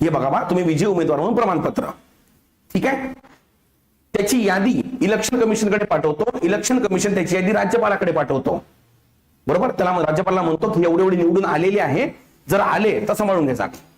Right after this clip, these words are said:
ओके झालं? आता होईल काय, हे सगळे सर्टिफिकेट घेऊन, सर्टिफिकेट घेऊन हे जातील मग मुंबईला.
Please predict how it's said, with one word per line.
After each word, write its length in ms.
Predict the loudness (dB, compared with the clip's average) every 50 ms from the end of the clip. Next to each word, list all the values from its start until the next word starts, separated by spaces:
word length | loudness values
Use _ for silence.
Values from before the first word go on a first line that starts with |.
| _ _ _ _ _ _ _ _ _ _ _ _ _ _ _ _ _ _ _ _ _ -4
ओके 200 | -2 0 0 0
झालं? 260 | 2 0 0 -2 -4 -6 -12 -20 _ _ _ _ _ _ _ _ _ _ _ _ _ _ _ -6
आता 160 | -6 -6 -6 -6
होईल 360 | -4 -2 0 2 2 2 2 2
काय, 260 | 0 0 0 -2 -4 -6 -10 -16 _ _ _ _ _ _ _ _ _ _ _ -8
हे 240 | -4 -2 0 0
सगळे 360 | 0 -2 -2 0 2 0 0 0
सर्टिफिकेट 640 | 0 0 0 0 0 0 -2 -2 -2 0 0 0
घेऊन, 360 | 0 2 2 2 2 0 -2 -4 -6 -10 _ _ _ _ _ _ _ _ _ _ -20 -20 _ _ _ -4 -4
सर्टिफिकेट 380 | -2 0 0 0 0 0 0
घेऊन 340 | 0 2 2 2 2 2 0 -2 -6 -14 _ _ -2
हे 60 | 0
जातील 280 | 0 0 -2 0 0 0
मग 120 | 0 0
मुंबईला. 460 | 0 0 0 2 0 0 0 0 -4